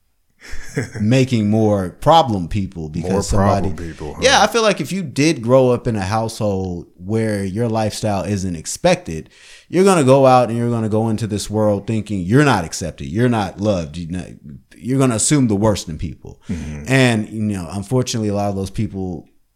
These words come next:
Speaker 2: are problem people. I'm sorry to say it like that, but, you know, we all don't need people to feel like there's no place for them in society. So, you know,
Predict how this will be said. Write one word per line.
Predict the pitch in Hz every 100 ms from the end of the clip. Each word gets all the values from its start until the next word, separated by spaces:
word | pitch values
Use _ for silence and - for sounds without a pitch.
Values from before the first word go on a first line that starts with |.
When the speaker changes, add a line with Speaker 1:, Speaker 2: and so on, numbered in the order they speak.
| -
Speaker 2:
are | 85
problem | - 180 208 127
people. | 104 101 64 -
I'm | 80 82
sorry | 113 117 110
to |
say | - 180
it | 127
like | 87 87
that, | 71 - _
but, | 85 69 _ _ - - _
you | - 87 98
know, | 107 101
we | 104
all | 110 113
don't | 113 117 98 _ _ - _ _ _ -
need | 95 110 117 120 107 - -
people | 123 117 113 113 107
to | - 107
feel | - 120 117
like | 107 107 101
there's | 104 113 113
no | 110 110
place | - 107
for | -
them | 113 113
in | 113
society. | 101 - 156 185 107 107
So, | - 110 - -
you | 98
know, | 90